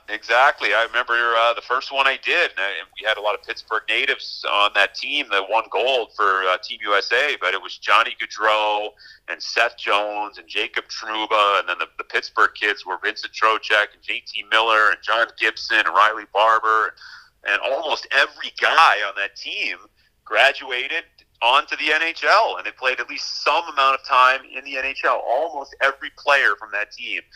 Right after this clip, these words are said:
has made at least a, a splash in the N H L, and in some cases, like a Seth Jones or a Johnny Gaudreau, they've had tremendous careers and are among the best in the game. So, uh, you're seeing the future of hockey, and that's why I say you gotta tune in, and,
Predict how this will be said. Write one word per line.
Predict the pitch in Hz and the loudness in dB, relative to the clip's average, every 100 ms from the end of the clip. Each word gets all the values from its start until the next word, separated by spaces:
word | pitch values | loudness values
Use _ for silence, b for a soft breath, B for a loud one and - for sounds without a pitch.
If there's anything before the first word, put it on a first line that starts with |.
| B B | B B
has | 104 98 | -8 -4
made | 101 98 | -2 -2
at | 95 | -4
least | 101 98 - | -6 -4 0
a, | 98 95 - | 2 2 -2
a | |
splash | - - 98 101 104 - | -6 -4 2 4 4 0
in | - | -8
the | 95 | -6
N | 98 | -6
H | 95 - | -6 -2
L, | 98 | -2
and | 90 | -2
in | 90 | -4
some | 123 113 | -2 -2
cases, | 110 104 - 92 | 0 -2 -2 0
like | 95 | 0
a | 95 | 0
Seth | - 98 | 0 0
Jones | - 107 98 98 | 2 -2 -2 -2
or | 95 | 0
a | |
Johnny | 104 95 | 4 2
Gaudreau, | 95 95 107 104 98 98 95 b b b _ | 2 -4 0 2 4 2 -2 b b b _
they've | 104 101 | -2 0
had | 95 92 92 - | 4 4 4 -2
tremendous | 104 98 120 98 92 | -6 2 2 2 -8
careers | - 90 82 82 90 | -8 -10 -8 -8 -6
and | |
are | 85 | -6
among | 92 92 | -4 -6
the | 87 | -4
best | 90 87 - | 0 -2 -2
in | 90 | -12
the | 85 | -12
game. | 90 85 82 | -12 -14 -12
So, | - 90 85 90 | -6 -4 -4 0
uh, | 87 - B B | 0 -2 B B
you're | 127 120 | -6 -4
seeing | - 139 131 | -2 0 0
the | |
future | - 151 151 147 123 120 | -2 -4 -4 0 0 -2
of | 104 | -2
hockey, | 117 135 151 113 107 | 4 4 4 -4 -8
and | 98 | -8
that's | 98 - | -10 -4
why | 110 110 110 | 2 2 2
I | |
say | - 127 127 98 | -2 0 0 0
you | |
gotta | 98 101 | 0 -2
tune | - 120 | -6 -8
in, | 117 123 | -2 0
and, | 117 | -2